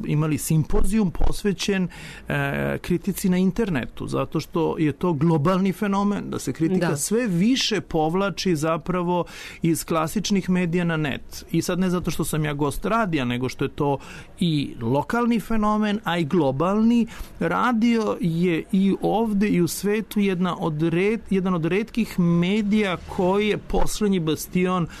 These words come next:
Speaker 1: ozbiljnijeg bavljenja kulturom, pa samim tim i umetničke kritike. Meni je bilo vrlo, ovaj, duhovito da saznam nedavno da, mm, treći program Radio Beograd ima čak tri pozorišna kritičara.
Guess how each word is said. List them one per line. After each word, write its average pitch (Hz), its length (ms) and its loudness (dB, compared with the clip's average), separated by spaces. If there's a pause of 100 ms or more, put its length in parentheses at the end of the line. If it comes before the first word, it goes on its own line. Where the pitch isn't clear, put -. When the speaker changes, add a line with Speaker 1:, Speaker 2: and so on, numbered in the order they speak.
(200)
Speaker 1:
ozbiljnijeg 147 760 4
bavljenja 143 540 2
kulturom, 180 840 2
pa 202 180 0
samim 170 440 0
tim 160 240 0
i 143 80 0
umetničke 143 500 -2
kritike. 117 500 -4 (360)
Meni 180 180 2
je 170 40 0
bilo 180 180 2
vrlo, 170 260 0 (800)
ovaj, 143 460 0
duhovito 160 640 0
da 139 360 -2
saznam 147 480 0
nedavno 165 400 -2
da, 139 360 -2
mm, 123 1120 -6
treći 175 280 0
program 156 400 -2
Radio 139 260 0
Beograd 139 300 -2
ima 170 140 2
čak - 180 -4
tri 277 260 2
pozorišna 127 600 -2
kritičara. - 580 -6